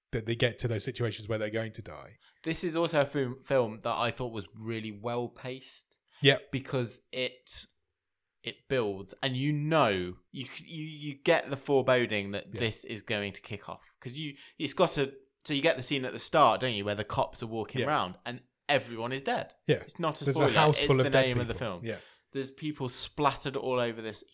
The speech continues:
Speaker 2: huge house, and then it's just, you've got this innocuous party, and you're like, "Well, what's gonna, what's, how is this gonna
Speaker 1: <laughs>
Speaker 2: kick off? What is it?" gonna-, and it, it's really well paced.
Speaker 1: It
Speaker 2: It
Speaker 1: does,
Speaker 2: builds really well,
Speaker 1: it does
Speaker 2: and then
Speaker 1: build and
Speaker 2: when
Speaker 1: builds and builds.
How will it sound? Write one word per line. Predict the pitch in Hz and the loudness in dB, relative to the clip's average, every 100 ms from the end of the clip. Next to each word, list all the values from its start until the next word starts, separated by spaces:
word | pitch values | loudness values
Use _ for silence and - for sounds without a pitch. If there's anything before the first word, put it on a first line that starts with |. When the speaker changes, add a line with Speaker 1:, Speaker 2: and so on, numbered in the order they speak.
| - | -16
Speaker 2:
huge | - 135 120 113 | -8 -4 -4 -6
house, | 127 110 - 120 - _ _ _ _ _ _ - | -8 -8 -10 -18 -20 _ _ _ _ _ _ -10
and | 139 | -4
then | 139 139 139 139 _ _ _ _ _ _ _ - | -2 -2 -6 -12 _ _ _ _ _ _ _ -12
it's | 135 | -12
just, | - 160 - | -8 -10 -8
you've | 135 117 | -10 -2
got | 143 | -2
this | 113 - | -2 -8
innocuous | 127 127 - - 120 | -6 -6 -8 -10 -12
party, | - 123 120 - 92 87 | -10 -8 -8 -8 -14 -14
and | 95 98 | -14 -16
you're | 95 | -16
like, | 92 - - | -18 -20 -20
"Well, | 139 | -18
what's | 170 - | -18 -18
gonna, | - 139 - | -18 -20 -20
what's, | - - _ | -20 -20 _
how | - 170 | -14 -10
is | 170 160 | -10 -10
this | 151 | -12
gonna | - 143 | -10 -2
Speaker 1:
<laughs> | 143 | -2
Speaker 2:
kick | - 139 | -2 -6
off? | 151 - - | -8 -10 -10
What | 139 - | -12 -10
is | |
it?" | - | -14
gonna-, | - - _ - - - _ | -20 -20 _ -20 -20 -20 _
and | 135 147 | -10 -8
it, | - _ _ _ _ _ - | -10 _ _ _ _ _ -10
it's | 127 - | -8 0
really | 139 135 | 2 2
well | 127 120 | 2 0
paced. | 127 110 92 127 | -2 -4 -4 -4
Speaker 1:
It | |
Speaker 2:
It | 107 | 0
Speaker 1:
does, | 127 | 2
Speaker 2:
builds | 127 123 120 | 2 0 -2
really | 110 | -2
well, | 104 98 | 0 0
Speaker 1:
it | |
does | 127 113 | 2 2
Speaker 2:
and | |
then | 113 | 2
Speaker 1:
build | 110 | 0
and | 104 | 0
Speaker 2:
when | 127 135 131 | 4 4 4
Speaker 1:
builds | 135 | -2
and | 98 | -8
builds. | 98 92 95 | -14 -16 -20